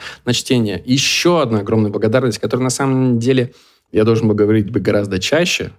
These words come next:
но впервые, наверное, упоминаю об этом сегодня, нашему дорогому Сергею, монтажеру, который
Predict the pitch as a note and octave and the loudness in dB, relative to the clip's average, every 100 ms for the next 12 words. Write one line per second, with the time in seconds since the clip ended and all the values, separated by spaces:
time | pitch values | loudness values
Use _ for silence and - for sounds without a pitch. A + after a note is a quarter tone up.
0 | _ G#2 G#2 - A2+ G2+ F#2+ F#2+ F#2+ F#2 | _ -6 -4 -2 0 0 0 -2 -2 -4
1 | F#2 F#2 F#2+ F#2+ F#2 F#2+ F#2 - B2+ F3 | -4 -2 -2 -2 -2 -4 -4 0 2 2
2 | G#2 - - - - - - - C3+ C#3+ | -2 -8 -16 -18 -20 -8 -2 0 0 -2
3 | B2+ - G2 C#3 A#2+ - _ _ - - | -4 -2 2 2 0 -4 _ _ -12 -4
4 | - A#2 B2 C3 G2+ - - G2 F#2 G2 | 0 2 2 2 2 -2 -8 -8 -6 -4
5 | G#2 F#2+ - - - - - - F#2 G#2 | -4 -6 -10 -14 -14 -16 -12 -4 0 0
6 | F#2 | -2